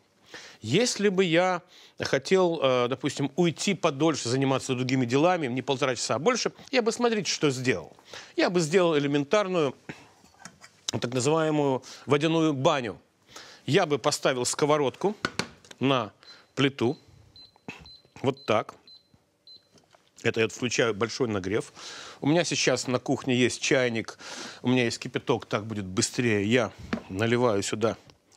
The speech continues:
в общем, воду, которая должна закипеть в этой самой сковородке.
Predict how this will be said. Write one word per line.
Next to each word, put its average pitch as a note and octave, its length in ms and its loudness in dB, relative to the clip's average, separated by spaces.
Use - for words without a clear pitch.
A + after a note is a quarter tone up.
в - 60 2
общем, D3 320 2
воду, C#3 420 2
которая A3+ 380 2
должна D3+ 340 2
закипеть C3+ 580 -4
в - 60 2
этой E3 240 2
самой G#2+ 420 -2
сковородке. C3+ 600 0